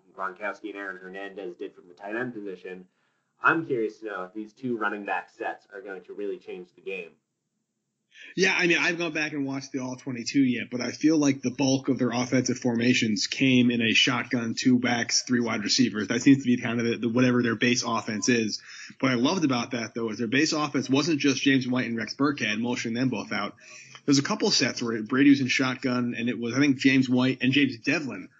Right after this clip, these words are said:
Speaker 2: were back there. I've never seen James Devlin lined up on the shotgun to the left of Tom Brady before. Very unique. And they ran a couple of draw plays out of it, which gave Devlin, like, a head of steam to plow over some poor schmuck while, while James White hit the, the hole. So,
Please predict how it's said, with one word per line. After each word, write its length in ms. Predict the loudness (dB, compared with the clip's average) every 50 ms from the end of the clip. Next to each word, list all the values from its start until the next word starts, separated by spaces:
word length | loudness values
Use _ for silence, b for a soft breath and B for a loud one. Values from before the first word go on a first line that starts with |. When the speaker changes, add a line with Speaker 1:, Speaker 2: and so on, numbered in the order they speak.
| _ _ _
Speaker 2:
were 140 | -12 -12 -8
back 300 | -6 -6 -6 -6 -8 -8
there. 280 | -8 -6 -6 -8 -10 B B B B B
I've 160 | B 0 4 4
never 280 | 6 4 4 2 0
seen 280 | 0 2 2 2 4 4
James 260 | 4 4 4 4 2
Devlin 280 | 0 2 2 0 0 0
lined 280 | -2 -2 -2 0 -2
up 140 | -2 -2 -4
on 120 | -4 -4
the 60 | -4 -2
shotgun 480 | 0 0 0 0 -2 -2 -4 -4 -6
to 60 | -4
the 80 | -4 -2
left 180 | -2 -2 -4 -6
of 60 | -6
Tom 200 | -6 -4 -2 0
Brady 180 | 0 0 0
before. 360 | 0 -2 -4 -4 -4 -2 -4 -2
Very 280 | 0 2 4 6 8
unique. 380 | 8 8 8 6 4 2 0 B B B B
And 100 | 4 6
they 60 | 6 6
ran 160 | 4 4 2
a 60 | 0
couple 240 | 0 0 0 0 0
of 60 | 0
draw 260 | 0 0 0 0 -2
plays 280 | 0 0 -2 -2 -2 -4
out 140 | -6 -6 -6
of 100 | -6 -6
it, 200 | -6 -6 -6 -4
which 180 | -4 0 2
gave 200 | 4 2 4 2
Devlin, 280 | 0 0 2 2 0 0
like, 140 | 0 -2 -4
a 40 |
head 220 | -4 -2 0 0 2
of 80 | 2
steam 400 | 2 4 4 4 4 4 0 -2
to 100 | -8 -12 -16 -12
plow 280 | -8 -4 -4 -2 -2 -2
over 180 | -2 -2 -4
some 200 | -4 -4 -6 -6
poor 180 | -4 -4 -2 0
schmuck 340 | 0 2 2 2 0 -2 -4 B B B B
while, 300 | B -2 0 0 0 0
while 140 | 0 -2 -2
James 260 | 0 2 0 0 0
White 160 | -2 -2 -2 -2
hit 120 | -2 0
the, 160 | -2 -2 -2
the 120 | -4 -4 -4
hole. 200 | -2 -2 0 0
So, 300 | 2 2 2 2 0